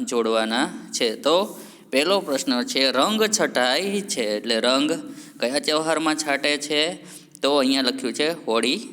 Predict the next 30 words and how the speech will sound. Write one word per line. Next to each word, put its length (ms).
ધૂળેટી. 460
બીજો 360
જો, 180
બીજો 360
છે 140
પ્રશ્ન 480
પતંગ 480
ઉડાડાય 520
છે, 360
એટલે 220
પતંગ 400
ઉડાડાય 400
એને 240
કયો 260
તહેવાર 380
કહેવાય? 380
તો 140
અહીંયા 220
ત્રીજા 340
નંબર 280
પર 200
છે 320
ઉત્તરાયણ. 1120
એના 260
પછી 240
છે 160
ત્રીજું 400
છે 160
ફટાકડા 880
ફોડાય 440